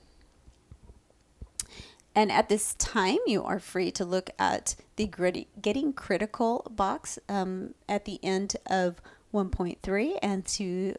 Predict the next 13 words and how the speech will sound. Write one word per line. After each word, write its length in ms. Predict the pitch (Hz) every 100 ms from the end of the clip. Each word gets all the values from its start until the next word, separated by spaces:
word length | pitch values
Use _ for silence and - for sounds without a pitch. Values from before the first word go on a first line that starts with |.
| -
uh, 120 | 180 180
review 420 | 196 170 196 247
the 100 | 247
key 220 | - 208
takeaways 640 | - 220 226 214 208 311
and 100 | 262
exercises 800 | - 214 - 240 240 269 349 320
at 120 | 185 180
the 120 | 175
end 120 | -
of 80 | 165
this 180 | - -
chapter. 460 | 175 - - -